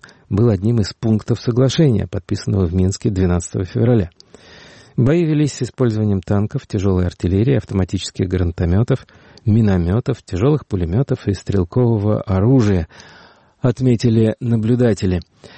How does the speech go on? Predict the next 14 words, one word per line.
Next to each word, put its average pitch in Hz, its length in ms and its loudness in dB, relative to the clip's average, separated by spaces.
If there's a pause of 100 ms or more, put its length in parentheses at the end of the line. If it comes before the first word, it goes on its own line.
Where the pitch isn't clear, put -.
(300)
Представители 170 580 2
миссии 139 640 0 (200)
стали 139 300 2
очевидцами 131 560 -2
столкновений 123 640 2
сепаратистов 110 800 -2
с - 80 -6
украинскими 113 500 0
военными 90 760 0
в 95 60 -2
районе 98 340 2
Донецка, 92 640 0 (640)
Донецкого 117 580 0
аэропорта, 101 720 -2